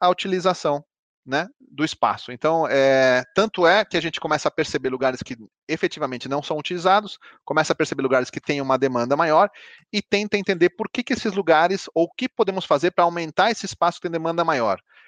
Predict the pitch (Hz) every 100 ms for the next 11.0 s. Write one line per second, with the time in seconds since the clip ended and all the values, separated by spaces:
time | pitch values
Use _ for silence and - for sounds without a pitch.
0 | _ _ 185 214 185 165 180 165 156 185
1 | 170 165 165 127 110 98 101 165 196 196
2 | - - 165 185 160 175 175 151 - 170
3 | 202 - 151 - 156 - 160 147 147 160
4 | 160 - 160 - - 165 160 160 _ _
5 | _ - 135 - - 160 147 113 92 -
6 | _ - - - - - _ _ 160 170
7 | 180 214 - - 185 208 - 165 151 151
8 | 147 139 156 175 165 147 190 147 147 170
9 | 156 156 160 170 165 151 135 156 147 143
10 | 139 139 147 135 127 143 147 139 123